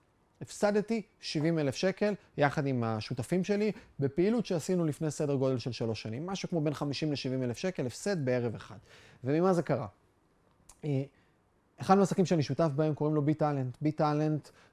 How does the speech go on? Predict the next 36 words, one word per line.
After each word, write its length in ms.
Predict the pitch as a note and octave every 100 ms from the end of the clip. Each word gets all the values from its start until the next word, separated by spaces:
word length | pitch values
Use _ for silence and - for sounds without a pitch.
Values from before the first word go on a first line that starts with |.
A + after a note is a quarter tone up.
| -
זו 240 | G#2 A#2+
חברה 540 | G#2+ B2+ G#2 A#2+ F#3+ F#3+
שעושה 360 | E3 D3 G3+
שני 200 | E3 F#3
דברים. 380 | D#3+ D#3 C#3+ C3+
גם 200 | E3+ E3+
בארץ 600 | C#3+ D3 D3 B2+ A2+ -
מייצרת 480 | B2+ A#2 - C3 C3
כנסים, 400 | - A2+ D3 C#3
סדנאות, 580 | - B2+ A2 B2 B2 -
סמינרים, 640 | A2+ G#2+ A#2 A#2+ A2+ A2+ G#2 - -
קורסים, 460 | D#3+ D#3 C#3 C3
בכל 220 | A2+ A2+ C3+
מיני 160 | B2+
תחומים 280 | A2+ A#2+ A#2+
שקשורים 480 | A#2 - B2 A#2+ A2
בדרך 240 | A2+ A2+
כלל 120 | A#2
לעולמות 320 | G#2 G#2+ G#2+ G#2
של 120 | G#2
התפתחות 380 | - G#2+ - A2+
אישית, 300 | - A3+ B3 - - -
וגם 220 | F3+ A3+
מוציאה 320 | G#3+ - G#3
סמינרים 480 | - F#3+ F#3 F#3+ F#3+
ומשלחות 440 | E3+ D#3 E3 D#3 D3+
לחוץ 320 | C3+ D#3+ -
לארץ 240 | B2+ B2
לסמינרים 560 | A#2 - B2+ C3 C#3 C#3 - - -
של 220 | C#3+ B2
טוני 200 | C3 B2+
רובינס 600 | C3 D3 C#3 C3 B2+ -
וכל 220 | B2 C3+
מיני 140 | B2+ A#2+
מנטורים 440 | A#2 A2 A2+ G#2+
אחרים. 360 | G2 G#2+ F#2+